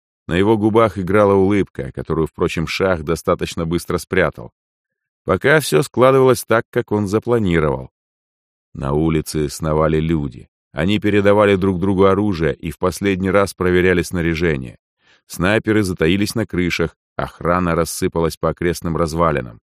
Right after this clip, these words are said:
Бейджур активировал силовые контуры, закреплённые у него на запястьях, как браслеты, и принялся ждать. «Отец!» — к нему подскочил сталеглазый парень. «Каратель пропал, просто скрылся в пыли, не доезжая южных кварталов.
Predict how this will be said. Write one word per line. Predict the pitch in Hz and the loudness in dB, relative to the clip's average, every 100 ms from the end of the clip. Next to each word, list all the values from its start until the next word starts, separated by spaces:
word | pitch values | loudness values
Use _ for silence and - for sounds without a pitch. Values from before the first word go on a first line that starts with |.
| _ _ _ - | _ _ _ -10
Бейджур | 87 107 87 107 143 107 - | 0 0 0 0 0 0 -2
активировал | 95 - 123 127 123 113 | -6 -2 2 4 6 4
силовые | - 117 120 123 117 | 4 4 6 6 4
контуры, | - 120 92 80 80 | 2 2 2 0 0
закреплённые | 71 78 85 90 92 90 80 | -2 -4 -4 0 0 2 -2
у | 87 | -2
него | 85 85 80 | 0 2 2
на | 73 | 0
запястьях, | 69 - 107 - 101 - | -6 -4 -4 -2 -4 -2
как | 98 85 | -4 0
браслеты, | 92 92 95 92 92 85 _ - | -2 0 0 0 0 -2 _ -8
и | 127 | -4
принялся | - 139 131 127 - 107 98 | 0 0 2 0 2 2 2
ждать. | 69 76 64 - _ _ _ _ _ _ _ _ _ _ _ | 0 -4 -4 -10 _ _ _ _ _ _ _ _ _ _ _
«Отец!» — | 95 104 - 190 - - _ _ | -2 -2 2 2 2 -6 _ _
к | 82 | -2
нему | 95 95 | 0 0
подскочил | 87 85 - 92 98 90 | 0 -2 0 -2 0 -2
сталеглазый | - 90 90 78 87 78 85 | 0 0 0 2 2 2 -2
парень. | - 78 67 - _ _ _ _ | 0 -2 -4 -14 _ _ _ _
«Каратель | - 104 139 135 147 | -2 0 2 2 0
пропал, | 139 156 190 165 80 - | 2 0 4 2 2 -4
просто | 113 - 139 | -4 -4 -4
скрылся | - 147 190 151 139 | -4 0 2 2 0
в | - | 0
пыли, | 165 180 139 | 2 4 4
не | 120 | 4
доезжая | 131 135 104 147 139 | 4 2 2 0 0
южных | 120 135 107 127 | 0 -2 -2 -4
кварталов. | - 143 - 147 107 80 | -2 -2 0 2 2 0